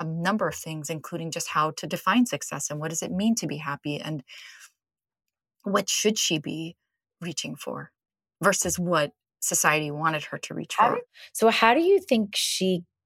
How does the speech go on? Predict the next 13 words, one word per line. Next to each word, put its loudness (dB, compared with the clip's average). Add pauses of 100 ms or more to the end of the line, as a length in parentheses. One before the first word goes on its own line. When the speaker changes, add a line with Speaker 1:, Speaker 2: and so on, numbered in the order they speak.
Speaker 2:
got 0
there? -2
Like, 4
how 4
do 4
you, 4
at 4
s-, -10 (160)
such 2
a 2
young 2
<laughs> 0
age, 2